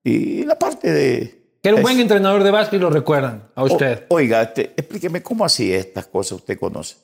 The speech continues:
Speaker 2: Porque yo, ese es mi trabajo, pues, vea. ¿Qué tal? Yo estaba ahí en pasaje averiguando, eh, que usted era un buen entrenador de básquet, dice.
Speaker 1: Usted es un cirujano extraordinario. Usted, yo día, yo le puse el quirófano a esto cuando llegué.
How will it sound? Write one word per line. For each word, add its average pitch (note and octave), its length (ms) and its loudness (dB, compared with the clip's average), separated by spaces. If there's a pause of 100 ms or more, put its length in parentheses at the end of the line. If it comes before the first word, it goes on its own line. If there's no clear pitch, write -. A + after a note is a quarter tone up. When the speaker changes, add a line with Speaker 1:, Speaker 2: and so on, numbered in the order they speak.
(280)
Speaker 2:
Porque D4+ 260 2
yo, F3+ 320 2
ese F3 120 -2
es G#3 60 0
mi G#3+ 100 2
trabajo, B3+ 500 -2
pues, C#3 160 2
vea. A#2+ 340 -2 (440)
¿Qué G3 100 0
tal? C3+ 380 -2 (320)
Yo F#3+ 60 -2
estaba G#3 240 4
ahí G#3+ 100 4
en G#3 100 2
pasaje G#3+ 380 -2
averiguando, F3+ 540 0
eh, B2 260 -4 (2000)
que E3+ 80 0
usted G3 160 2
era A3 160 4
un G3+ 120 0
buen A3+ 180 2
entrenador G3 460 2
de G3+ 60 4
básquet, A3 320 2
dice. B2+ 280 -2 (120)
Speaker 1:
Usted - 280 -6
es B2 40 0
un C3 120 0
cirujano F#2+ 500 0
extraordinario. E2+ 640 -4
Usted, G#2+ 180 -6
yo G#2+ 140 0
día, G#2+ 160 0
yo G#2+ 160 -2
le G#2+ 100 -6
puse A2+ 240 -6
el G2+ 80 -6
quirófano E2 560 -2
a E2 80 -4
esto E2 180 -12
cuando D#2+ 220 -8
llegué. D2+ 400 -12